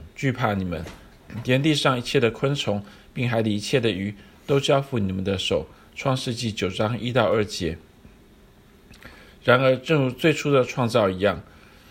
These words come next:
新的创造秩序过不久就被破坏了。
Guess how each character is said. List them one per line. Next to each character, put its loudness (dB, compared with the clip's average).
新 -2
的 4
创 0
造 4
秩 -2
序 -2
过 2
不 0
久 2
就 -4
被 0
破 -2
坏 -2
了。 -6